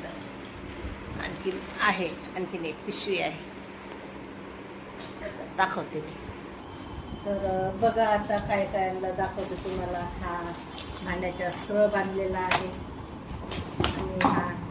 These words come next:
लिक्विड आहे एरियलचा कपड्याचा आणि हा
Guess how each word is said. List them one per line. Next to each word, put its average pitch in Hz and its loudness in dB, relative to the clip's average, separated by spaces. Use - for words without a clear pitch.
लिक्विड 214 0
आहे 196 4
एरियलचा 208 6
कपड्याचा 196 0
आणि 180 -2
हा 175 -2